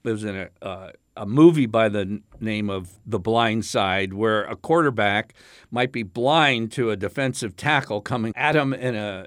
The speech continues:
angle that he's not looking, and he gets flattened. Well, our blind side as Catholics, we had in our last episode a blind side, and I have another, a second one today. And today's blind side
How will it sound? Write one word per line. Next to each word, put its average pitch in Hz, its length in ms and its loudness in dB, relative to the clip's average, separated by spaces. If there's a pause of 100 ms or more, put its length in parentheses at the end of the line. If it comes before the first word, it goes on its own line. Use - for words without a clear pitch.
angle 147 480 4
that 120 160 2
he's 104 220 -2
not 127 260 -2
looking, 135 560 -2
and 107 180 -10
he 110 80 -6
gets 110 240 -4
flattened. 110 800 -6
Well, 107 320 -2 (720)
our 160 220 6
blind 127 400 2
side 110 480 2
as 104 180 -6
Catholics, 180 680 -2
we 120 100 -2
had 117 240 -2
in 123 120 -8
our 113 180 -2
last 127 360 0
episode 120 800 -4 (360)
a 113 80 2
blind 120 520 0
side, 104 540 0
and 107 220 -10
I 107 60 -8
have 135 200 -2
another, 151 460 0
a 110 120 -6
second - 520 -6
one 95 320 -8
today. 98 720 -2 (640)
And 113 340 -6
today's 156 460 0
blind 117 420 -4
side 107 540 -2